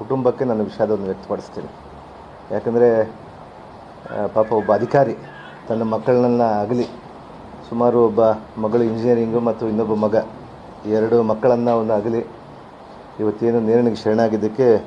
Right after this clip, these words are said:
ಮುಖ್ಯವಾಗಿ ವಿಷಾದವನ್ನು ವ್ಯಕ್ತಪಡಿಸ್ತಾ, ಆ, ನಿನ್ನೆ ಎಲ್ಲ ಕೂಡ ಇವತ್ತೇನು ಮಾಧ್ಯಮದಲ್ಲಿ ಇವತ್ತೇನು ಇಲಾಖೆಯಲ್ಲಿ ಹಣ ದುರುಪಯೋಗ ಇದೆ ಅಂಥೇಳಿ ಇವತ್ತು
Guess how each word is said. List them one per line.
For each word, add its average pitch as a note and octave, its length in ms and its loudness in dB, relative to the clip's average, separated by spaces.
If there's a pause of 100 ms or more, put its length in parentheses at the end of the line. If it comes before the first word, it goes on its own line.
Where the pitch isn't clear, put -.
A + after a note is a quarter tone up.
(220)
ಮುಖ್ಯವಾಗಿ G#2+ 460 2
ವಿಷಾದವನ್ನು A2 420 0
ವ್ಯಕ್ತಪಡಿಸ್ತಾ, - 560 -4 (1120)
ಆ, A2 180 0
ನಿನ್ನೆ C3 280 2
ಎಲ್ಲ C3 120 4 (120)
ಕೂಡ B2 100 2 (420)
ಇವತ್ತೇನು A#2 360 -2 (100)
ಮಾಧ್ಯಮದಲ್ಲಿ A2+ 520 0 (880)
ಇವತ್ತೇನು A#2+ 420 0
ಇಲಾಖೆಯಲ್ಲಿ A#2 560 2 (160)
ಹಣ A2 120 0 (140)
ದುರುಪಯೋಗ A#2+ 520 2
ಇದೆ A#2 160 6
ಅಂಥೇಳಿ A2+ 320 0 (600)
ಇವತ್ತು A2 200 -2